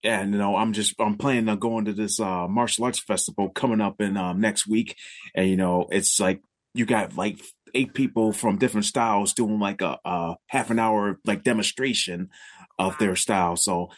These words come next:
Speaker 1: I'm yet to see what I can get out of there, which I can
Speaker 2: Yeah.
Speaker 1: put in, like, my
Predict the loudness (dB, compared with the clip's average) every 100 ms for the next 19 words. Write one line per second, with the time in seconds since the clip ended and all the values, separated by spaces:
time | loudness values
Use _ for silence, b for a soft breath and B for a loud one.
0 | B 0 2 0 0 -2 0 2 2 0
1 | 0 -2 -4 -4 -2 -2 -2 -4 0 2
2 | 2 0 -4 B B 0 2 0 -2 -2
3 | 0 0 0 -2 -4 b b _ _ -2
4 | 0 0 2 2 0